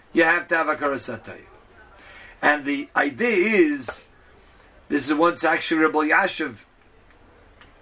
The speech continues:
said it very succinctly. He once,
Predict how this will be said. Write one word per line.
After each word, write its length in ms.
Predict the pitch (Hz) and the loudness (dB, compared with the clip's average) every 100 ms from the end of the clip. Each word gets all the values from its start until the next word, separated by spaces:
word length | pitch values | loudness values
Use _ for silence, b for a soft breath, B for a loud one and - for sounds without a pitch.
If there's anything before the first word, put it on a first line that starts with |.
| - - - | -20 -20 -14
said 380 | - - 185 180 | -10 2 2 2
it 180 | 165 - _ _ | -2 -6 _ _
very 240 | 139 180 175 | 0 2 2
succinctly. 680 | - 170 - 196 - 139 107 - - - B B B - | 0 -2 -2 -4 -4 -6 -6 -8 -14 -20 B B B -6
He 100 | 123 | 2
once, 460 | 185 175 - - | 2 2 -8 -14